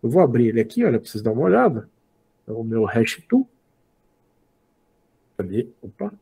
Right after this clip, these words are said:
hash two. Aqui, esse ícone verdinho. Vou executar o arquivo, pronto, ele carregou aqui. E aqui o hash two, ele funciona basicamente assim, olha. Eu defino que tipo de hash,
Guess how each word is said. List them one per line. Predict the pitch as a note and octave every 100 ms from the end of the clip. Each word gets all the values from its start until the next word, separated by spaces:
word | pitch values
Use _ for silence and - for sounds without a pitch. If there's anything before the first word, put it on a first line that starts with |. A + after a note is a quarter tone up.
| _
hash | - - A2+ - - -
two. | F#3 - _ _ _ _ _ _ _ -
Aqui, | A2 - D3 E3
esse | - A#2
ícone | - A2+
verdinho. | A2 A#2+ A2 B2 A3+ - _ _ _ - - _ -
Vou |
executar | A2+ C3 - - A#2 A2
o | C3
arquivo, | C#3 - E3+ G#3 G#3+
pronto, | - D#3 A3+ G#3
ele | C#3 A#2
carregou | B2 C#3 B2+ C#3+
aqui. | E3+ E3+ G3 B3 _ - - _ _ _ -
E | C#4+
aqui | - D#4
o | B3+
hash | D3+ -
two, | - B3 C4 E3+
ele | G#3
funciona | C#4 - C4 C4+
basicamente | C4+ C4+ - C#4 C4+ A#3
assim, | D#4 - C#3
olha. | A2 G#2 -
Eu | D3+
defino | F3 F3+ - D3 C3
que | - G3
tipo | - C#4 C#4+ B3
de | D#3+ C#3+
hash, | B2 C3 C3 - - G2+